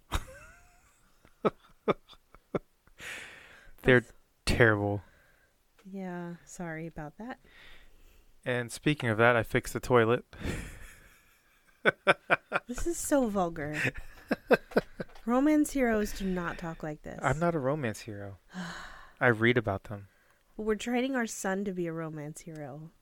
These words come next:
Speaker 1: Yeah, well, he's failing. <laughs>
Speaker 2: But he's five.
Speaker 1: Yeah.
Speaker 2: Mm.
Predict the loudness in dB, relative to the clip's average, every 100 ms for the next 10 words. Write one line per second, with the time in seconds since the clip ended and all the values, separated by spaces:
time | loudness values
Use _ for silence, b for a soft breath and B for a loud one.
0 | _ -8 6 8 8 8 2 2 -4 -12
1 | 0 4 4 2 -6 -14 -6 -2 -2 -2
2 | -10 -16 -16 -18 b b b b b -2
3 | 0 2 0 0 -4 -2 0 0 -2 -6
4 | -8 -18 -6 2 4 4 0 _ _ _
5 | _ _ _ _ _ _ _ _ _ _
6 | _ -20 -20 _ -20 _ _ _ -20 -20
7 | -20 -20 -18 -14 -12